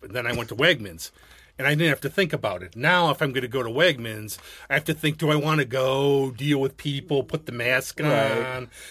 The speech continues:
Speaker 1: It's like every little thing we took for granted. "Oh, if I, am I gonna go see some friends? Am I gonna do this? Well, I better prepare."
Speaker 2: <clears throat> Well, I mean, the thing is, you know, you throw a couple masks in the car, and, I mean, you just gotta sort of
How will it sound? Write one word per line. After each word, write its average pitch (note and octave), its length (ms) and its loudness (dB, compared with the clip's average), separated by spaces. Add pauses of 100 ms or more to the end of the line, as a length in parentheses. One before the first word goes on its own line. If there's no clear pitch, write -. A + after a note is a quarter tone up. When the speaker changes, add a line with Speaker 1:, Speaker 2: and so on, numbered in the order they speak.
(140)
Speaker 1:
It's D3 140 -6
like D#3+ 160 4
every G3 300 2
little G3+ 180 0
thing F3 260 0
we D3+ 100 0
took E3 220 0
for C#3 160 -6
granted. A#2+ 800 0 (440)
"Oh, F3 160 8
if D3+ 120 0
I, D3 240 0
am D#3 140 2
I D#3 80 6
gonna D3 160 2
go C#3+ 160 0
see C#3 200 -6
some A#2+ 200 -10
friends? A#2+ 540 -2
Am B2+ 100 -2
I B2+ 80 0
gonna B2 180 -4
do A2+ 200 -8
this? A#2+ 320 -4
Well, A2+ 80 -2
I A2 60 -2
better B2 200 -4
prepare." A#2 600 -6
Speaker 2:
<clears throat> A#2 300 -4 (1080)
Well, A#3 300 8
I G#3+ 80 2
mean, G#3+ 220 2
the F#3+ 80 2
thing F#3+ 220 2
is, F3 180 2
you E3 40 0
know, C#3 180 4
you C#3 140 2
throw E3 280 4
a D#3+ 60 4
couple C#3+ 260 0
masks A#2 380 -2
in A#2 100 -4
the A2+ 60 -6
car, G2+ 500 -4
and, G2+ 80 -8
I - 20 -10
mean, G#2 180 -10
you G#2+ 80 -10
just A2 160 -12
gotta A2 240 -4
sort G2 240 -6
of F2+ 200 -8